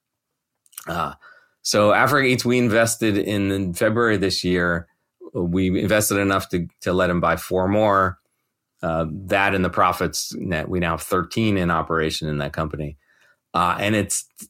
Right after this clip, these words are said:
uh, I think it's about a million and a half so far by November of this year.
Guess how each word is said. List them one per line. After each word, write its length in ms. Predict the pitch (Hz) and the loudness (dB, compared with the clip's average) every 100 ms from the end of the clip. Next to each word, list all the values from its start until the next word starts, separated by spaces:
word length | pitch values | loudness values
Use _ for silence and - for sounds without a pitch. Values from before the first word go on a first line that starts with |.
| - | -6
uh, 260 | 95 - - | -4 -2 -2
I 60 | |
think 100 | 127 | -2
it's 80 | 117 | 0
about 220 | 101 104 | 0 0
a 40 | 98 | 2
million 340 | 110 113 110 | 2 4 4
and 120 | 98 | 2
a 60 | 90 | 2
half 420 | 90 87 82 - - | 2 0 0 -6 -6
so 280 | - 82 | -2 -2
far 400 | 76 82 78 80 | -2 0 0 0
by 240 | 76 78 78 | 0 -2 -2
November 540 | 80 78 78 76 67 | -4 -6 -6 -6 -6
of 80 | 64 | -8
this 200 | 64 - | -12 -12
year. 140 | - | -12